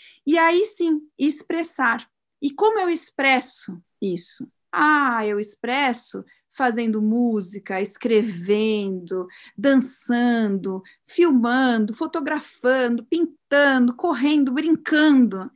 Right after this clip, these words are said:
Eu tenho que ter esse espaço pra me expressar. Se eu chegar na escola e nesses seis meses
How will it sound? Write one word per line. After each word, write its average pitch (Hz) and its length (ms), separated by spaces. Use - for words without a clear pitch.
Eu 226 80
tenho 320 200
que - 100
ter 320 100
esse - 180
espaço 269 580
pra 202 140
me 196 80
expressar. 196 460
Se 302 100
eu 311 40
chegar 320 340
na 269 80
escola 180 560
e 277 320
nesses 269 420
seis 330 320
meses 214 680